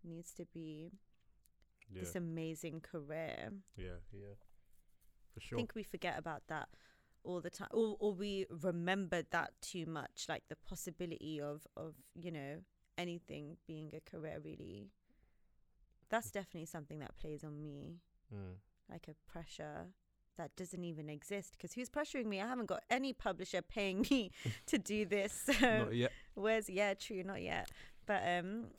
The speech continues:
Speaker 1: but, you know, or prob-, might not even be ever, you know, not ever even. And that's okay too. Like,
Speaker 2: Mm.
Speaker 1: it doesn't matter.
Speaker 2: I hear you. But if
Speaker 1: Mm.
Speaker 2: you want it, it can happen.
Speaker 1: It can, but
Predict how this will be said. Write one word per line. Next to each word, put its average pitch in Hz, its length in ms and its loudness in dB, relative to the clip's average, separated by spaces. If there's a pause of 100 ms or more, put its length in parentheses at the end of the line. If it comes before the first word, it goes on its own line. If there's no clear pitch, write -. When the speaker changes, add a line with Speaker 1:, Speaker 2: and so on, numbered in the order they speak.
(220)
Speaker 1:
but, 185 180 4
you 208 100 2
know, 185 160 4
or 226 160 8
prob-, 302 320 8
might 277 240 6
not 294 160 2
even 262 300 2
be 220 240 2
ever, 196 560 4
you 202 180 -4
know, 185 220 2
not 226 260 2
ever 240 200 2
even. 180 340 -2
And 185 160 0
that's 226 260 4
okay 214 360 4
too. 240 580 -2 (120)
Like, 208 280 -2
Speaker 2:
Mm. 202 100 -4
Speaker 1:
it 202 80 -2
doesn't 202 240 -4
matter. 214 520 -2 (1300)
Speaker 2:
I 110 60 -6
hear 107 160 0
you. 107 160 -4 (420)
But - 100 -2
if - 80 -4
Speaker 1:
Mm. 220 40 -10
Speaker 2:
you 104 100 -4
want 107 180 0
it, 107 100 -4 (200)
it 107 140 -16
can 98 200 -6
happen. 101 300 -8 (280)
Speaker 1:
It 220 100 -6
can, 214 680 2 (460)
but 175 380 0